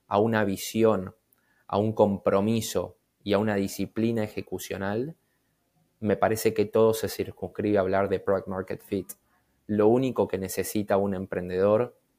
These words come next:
es tener product market fit para poder tener un proceso de validación de su solución, para tener tracción, para que nos compren, pero sobre todo para que nos recompren,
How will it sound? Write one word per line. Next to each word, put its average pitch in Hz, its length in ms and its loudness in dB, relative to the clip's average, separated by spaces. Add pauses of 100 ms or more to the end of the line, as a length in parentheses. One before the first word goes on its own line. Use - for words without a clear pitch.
(120)
es - 160 -10
tener 95 300 -2
product 104 260 4
market 95 320 -6
fit 123 300 -2 (600)
para 92 220 2
poder 98 220 4
tener 104 160 -2
un 101 120 -4
proceso 110 500 0
de 104 60 4
validación 95 600 0
de 98 80 -4
su 87 140 -14
solución, 110 640 -2 (420)
para - 220 -6
tener 110 340 0
tracción, 107 720 0 (720)
para 98 220 4
que 101 100 -2
nos 95 220 -4
compren, 110 640 0 (680)
pero 95 180 0
sobre 98 240 0
todo 123 200 6
para 95 220 4
que 98 140 -4
nos 92 200 -6
recompren, 104 840 2